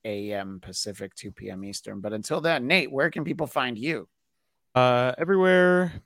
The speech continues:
Speaker 2: uh, Dog Like Nate with two G's. Uh, come chat with me on Twitter.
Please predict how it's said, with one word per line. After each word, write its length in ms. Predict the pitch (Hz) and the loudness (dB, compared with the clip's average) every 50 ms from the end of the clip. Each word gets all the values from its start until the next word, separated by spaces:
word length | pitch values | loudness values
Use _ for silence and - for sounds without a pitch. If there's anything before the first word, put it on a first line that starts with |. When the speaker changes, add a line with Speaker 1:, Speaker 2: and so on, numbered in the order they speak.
| _ - | _ -4
Speaker 2:
uh, 260 | 123 123 120 123 123 | -2 0 0 0 0
Dog 260 | 113 117 135 135 139 | 0 2 2 2 2
Like 220 | 127 131 131 - - | 2 0 0 0 0
Nate 300 | 147 147 147 139 - - | 0 0 0 -2 -4 -8
with 100 | - - | -12 -8
two 140 | - 135 | -6 -6
G's. 640 | 135 127 123 135 135 135 127 123 123 - - - - | -6 -4 -2 -2 0 0 0 -2 -4 -6 -8 -10 -10
Uh, 320 | 127 117 110 113 113 113 113 110 - | -10 -6 -4 -4 -4 -4 -6 -6 -6
come 100 | 120 110 | -6 -4
chat 240 | 107 - 120 110 107 | -2 -2 0 0 0
with 80 | 107 | 0
me 120 | 110 113 110 | -2 -2 -2
on 120 | 110 107 110 | -2 -2 -4
Twitter. 420 | - - 110 107 107 107 107 101 | -4 -2 0 0 2 0 0 -2